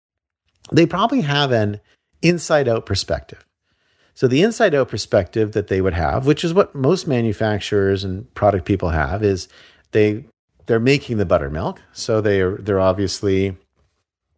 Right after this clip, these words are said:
concerned every day with the quality of it and making sure that it's fresh and staying within government guidelines and, you know, marking the, the best before date and all that stuff correctly.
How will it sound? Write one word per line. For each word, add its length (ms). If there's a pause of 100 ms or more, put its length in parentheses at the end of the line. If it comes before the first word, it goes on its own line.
concerned 420
every 200
day 240
with 180
the 80
quality 500
of 140
it 260
and 280 (400)
making 220
sure 180
that 120
it's 140
fresh 500
and 340 (540)
staying 360
within 440 (840)
government 320
guidelines 880
and, 420
you 60
know, 100
marking 360
the, 120 (220)
the 80
best 240
before 320
date 220
and 80
all 140
that 120
stuff 340
correctly. 720